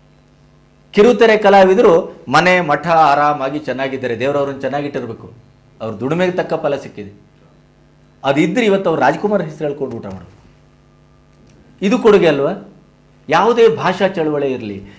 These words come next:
ಯಾವುದೇ ಒಂದು, ಆ, ಗಡಿ ಪ್ರದೇಶ ಚಳವಳಿ ಇರಲಿ, ಕನ್ನಡ ಚಿತ್ರರಂಗದ ಸಮಸ್ಯೆ ಇರಲಿ, ಏನೇ ಇರಲಿ, ರಾಜ್ಕುಮಾರ್ ಅವರು ಇಲ್ದೇನೆ ಯಾವ ಚಳವಳ ಆದರೂ ಅವರ ಜೀವಿತಾವಧಿಯಲ್ಲಿ ಆಗಿತ್ತಾ ಅಂತ ನೋಡಿ.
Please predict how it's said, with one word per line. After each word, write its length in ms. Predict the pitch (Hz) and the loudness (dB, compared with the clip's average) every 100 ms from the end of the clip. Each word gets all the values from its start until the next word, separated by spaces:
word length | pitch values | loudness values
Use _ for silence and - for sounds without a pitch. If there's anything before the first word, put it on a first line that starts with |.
| - | -8
ಯಾವುದೇ 400 | 120 156 208 226 | -2 2 4 6
ಒಂದು, 680 | 233 208 185 165 139 - - 127 | 8 6 4 2 0 -4 -8 -4
ಆ, 100 | 135 | -2
ಗಡಿ 320 | 143 170 175 | 0 0 0
ಪ್ರದೇಶ 440 | 151 143 147 147 139 135 | -2 -4 -2 -2 -6 -6
ಚಳವಳಿ 340 | 131 127 120 | -4 -2 -4
ಇರಲಿ, 320 | 110 104 98 - _ _ _ _ _ _ _ _ _ - | -6 -10 -12 -18 _ _ _ _ _ _ _ _ _ -4
ಕನ್ನಡ 280 | 151 185 208 | 0 2 0
ಚಿತ್ರರಂಗದ 640 | 202 185 233 233 214 196 | 0 -2 0 0 0 0
ಸಮಸ್ಯೆ 500 | - 147 160 - 156 | -2 -6 -8 -4 -4
ಇರಲಿ, 180 | 135 120 | -2 -4
ಏನೇ 380 | 110 175 254 254 | 0 2 4 2
ಇರಲಿ, 380 | 202 135 98 - - _ | 2 -2 -6 -12 -20 _
ರಾಜ್ಕುಮಾರ್ 680 | 127 160 240 269 226 208 196 | -2 2 2 0 -2 0 2
ಅವರು 520 | 202 262 156 160 - - - | 2 2 0 -4 -10 -20 -4
ಇಲ್ದೇನೆ 720 | 170 233 254 220 156 185 - - | 0 2 4 4 2 -2 -8 -2
ಯಾವ 260 | 160 220 240 | 2 4 2
ಚಳವಳ 400 | 202 214 240 226 | 2 4 6 6
ಆದರೂ 220 | 202 208 | 6 6
ಅವರ 200 | 196 202 | 6 4
ಜೀವಿತಾವಧಿಯಲ್ಲಿ 840 | 156 202 220 202 190 185 175 165 147 | 2 -2 -2 2 2 2 0 2 2
ಆಗಿತ್ತಾ 400 | 165 175 - 151 | 2 0 0 0
ಅಂತ 200 | 151 147 | 0 -6
ನೋಡಿ. 280 | 113 98 | -12 -16